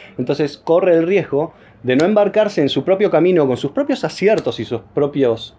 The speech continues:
tropiezos, ¿sí? Desaciertos, para poder adquirir verdadera sabiduría y genuina de haber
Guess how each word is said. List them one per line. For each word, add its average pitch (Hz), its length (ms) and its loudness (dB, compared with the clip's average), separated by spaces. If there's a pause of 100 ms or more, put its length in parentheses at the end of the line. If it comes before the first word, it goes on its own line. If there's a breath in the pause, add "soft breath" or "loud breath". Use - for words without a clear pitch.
tropiezos, 131 720 0
¿sí? 143 220 0
Desaciertos, 147 880 -2 (380 soft breath)
para 175 220 2
poder 143 320 4
adquirir 143 460 0 (280 soft breath)
verdadera 120 480 4
sabiduría 117 520 0
y 110 40 -2
genuina 113 640 0 (340)
de 113 80 0
haber 123 300 0